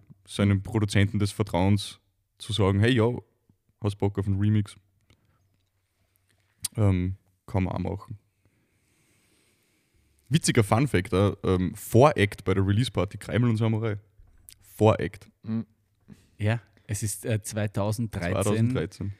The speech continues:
Speaker 2: Da ist ihr erstes Album rausgekommen.
Speaker 1: Schweinehund, grad
Speaker 2: Ja.
Speaker 1: draußen gewesen.
Speaker 2: Und ich glaub, der Kapazundo hat auch gespielt, der hat auch ein Album rausgebracht in dem Jahr.
Speaker 1: Stimmt.
Speaker 3: Kapazundo hat ein
Speaker 1: Mhm.
Speaker 3: Album rausgebracht, äh, Kreimel, Samurai, Unguru war halt das erste.
Speaker 2: Und Digger war dann das vierte
Speaker 3: Das
Speaker 2: Honigdachs.
Speaker 3: hi-, fi-, genau,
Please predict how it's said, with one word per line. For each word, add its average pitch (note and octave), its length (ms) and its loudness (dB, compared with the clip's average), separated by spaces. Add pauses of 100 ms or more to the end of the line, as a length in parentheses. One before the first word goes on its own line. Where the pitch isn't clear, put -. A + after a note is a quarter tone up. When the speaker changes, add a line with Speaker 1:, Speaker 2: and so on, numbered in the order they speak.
Speaker 2:
Da A2 140 -8
ist A2 140 -6
ihr B2 100 -4
erstes B2 280 -10
Album C3+ 260 -6
rausgekommen. G2 420 -4
Speaker 1:
Schweinehund, B2+ 500 6
grad G#2+ 260 -4
Speaker 2:
Ja. F2+ 60 -2
Speaker 1:
draußen A2 240 0
gewesen. A#2+ 320 0 (1500)
Speaker 2:
Und A#2+ 80 -8
ich A2+ 40 -12
glaub, C#3 140 -6
der B2 80 -4
Kapazundo C3+ 500 -2
hat B2+ 60 0
auch G#2+ 160 -6
gespielt, - 260 -12
der A2 80 -8
hat A#2 80 -6
auch A2 40 -10
ein G#2 80 -8
Album G2+ 180 -8
rausgebracht G2 480 -14
in A2 60 -6
dem G2+ 100 -6
Jahr. G2+ 180 -8 (320)
Speaker 1:
Stimmt. C#3+ 400 -2 (120)
Speaker 3:
Kapazundo A2 460 0
hat C3+ 80 -2
ein B2+ 80 0
Speaker 1:
Mhm. A#2+ 40 2
Speaker 3:
Album A2+ 240 0
rausgebracht, B2 640 -6 (180)
äh, G2+ 240 -2
Kreimel, A2+ 460 -4
Samurai, B2 600 -6
Unguru A#2+ 540 -2
war G#2+ 180 0
halt G2+ 160 -2
das G2 120 -10
erste. A2+ 420 -6 (140)
Speaker 2:
Und - 380 -12 (280)
Digger B2+ 220 -4
war B2 100 -2
dann B2 140 -4
das B2 140 -8
vierte A#2+ 340 -8
Speaker 3:
Das G#2 200 -4
Speaker 2:
Honigdachs. F#2 140 -8
Speaker 3:
hi-, A2+ 100 -2 (260)
fi-, G2+ 120 -8
genau, G#2 280 -2